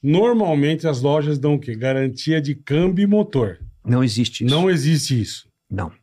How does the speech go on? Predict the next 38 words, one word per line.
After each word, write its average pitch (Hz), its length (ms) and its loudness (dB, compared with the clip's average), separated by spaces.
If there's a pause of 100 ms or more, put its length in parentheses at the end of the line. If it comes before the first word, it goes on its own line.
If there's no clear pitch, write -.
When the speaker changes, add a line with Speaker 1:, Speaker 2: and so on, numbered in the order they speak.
(600)
Speaker 1:
Entende? 131 400 0
A 127 40 -2
garantia 143 440 -2
é - 40 2
Speaker 2:
Eles, 165 100 0
Speaker 1:
geral. 143 380 0
Speaker 2:
eles, 151 240 -2
eles 156 340 -2
colá, 170 300 0
colou. 143 460 -2 (540)
A 110 40 -6
história 151 320 -2
deles 151 300 -2
é 151 140 0
isso. - 420 -8
Speaker 1:
Exatamente. 156 800 0
Eles 147 140 0
falam, 170 180 0
"Ah, 135 40 -4
você 147 120 -6
tem 185 160 -4
Speaker 2:
N- 131 80 2
Speaker 1:
três 208 300 2
meses 185 420 -2 (360)
de 131 140 -4
garantia 165 580 0
de 170 120 -2
câmbio 208 380 2
e 220 40 6
motor." 214 500 2
Speaker 2:
O 156 100 2
resto 170 360 -2
eu 175 40 -2
não 175 120 0
te 160 120 -6
dou 160 140 0
garantia. 143 600 -4
Speaker 1:
Exatamente. 151 960 -4